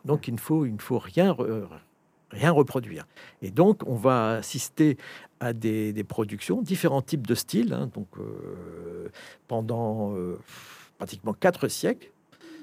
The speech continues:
Donc, suivant les, les régions en France, euh, suivant le, l'époque, euh, ça va donner des, des styles différents, mais qui sont tous très intéressants et qui, euh, sont si extraordinaires que ce, ces arts n'ont pas été reconnus, notamment au dix-neuvième siècle,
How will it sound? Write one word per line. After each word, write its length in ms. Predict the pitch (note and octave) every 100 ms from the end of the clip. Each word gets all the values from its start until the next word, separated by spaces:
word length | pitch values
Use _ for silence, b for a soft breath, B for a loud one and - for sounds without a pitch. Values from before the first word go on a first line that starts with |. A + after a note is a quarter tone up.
| -
Donc, 200 | G#2+ -
suivant 360 | - D3+ C#3
les, 240 | C#3+ A#2+ A2+
les 120 | G#2+
régions 680 | G#2 G#2 A#2 G2+ G#2 G2+ G2+
en 60 |
France, 640 | G#2 - C3 E3+ F#3 - A#2
euh, 80 |
suivant 400 | G#2 - G#2 A2
le, 180 | G#2 G#2
l'époque, 540 | G2+ F#2+ - G#3 A#3+ - B -
euh, 80 | -
ça 140 | F2+ G#2+
va 100 | G2
donner 280 | G2+ A2
des, 200 | A2+ F2+
des 140 | F2 F#2
styles 300 | - - C3
différents, 480 | G2+ - F2+ D#3+ F#3+
mais 100 | G#2+
qui 100 | -
sont 160 | G2 F2+
tous 240 | F#3 E3+
très 240 | - C3+ G#2+
intéressants 640 | F2+ F#2 F2 - E3+ G3 B B B
et 160 | - B2+
qui, 380 | - - F3 F3
euh, 920 | A#2 A2 G#2+ G#2 G2+ G2 F#2 E2 A#2
sont 240 | - C3+
si 300 | - - F#3
extraordinaires 920 | E3+ - C#3+ B2+ A2+ A2+ C3 G#3+ F#3+ b b _ _ _ _ B _ _ _ _ _ _ _
que 100 | E3
ce, 300 | D#3+ - D3
ces 500 | C3 - - C#3+ A#2+
arts 160 | F3+ C#3+
n'ont 180 | C3+ B2
pas 200 | E3+ D#3
été 160 | -
reconnus, 500 | D#3 - C#3+ C3+ D#3
notamment 380 | C3+ - A2+ B2
au 40 |
dix-neuvième 420 | A#2 G#2 G2+ F#2 A2
siècle, 340 | - F#3 -